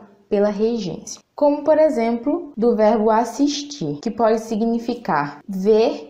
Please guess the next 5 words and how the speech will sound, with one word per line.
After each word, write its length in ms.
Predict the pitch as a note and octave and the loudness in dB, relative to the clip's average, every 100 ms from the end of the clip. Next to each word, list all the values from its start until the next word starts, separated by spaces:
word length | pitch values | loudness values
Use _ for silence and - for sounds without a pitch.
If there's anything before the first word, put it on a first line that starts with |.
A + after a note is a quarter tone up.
| - | -2
observar 880 | F#3 F#3+ G#3 A3+ G3 F3+ A#3+ G3+ D#3 | -2 -2 -2 -2 0 0 2 0 0
algo, 300 | D#3+ G3+ A#3+ | 0 0 -2
né? 260 | F#3+ C#4+ - - - _ - | -2 -4 -12 -20 -20 _ -4
Prestar 580 | - D#3 - A3 A3 C#4+ | 0 0 0 0 2 0
assistência, 1080 | C#4+ G#3 - - D#3+ D#3+ F#3 - B3+ F4+ | -2 -6 -8 -6 -6 -4 -6 -6 -6 -6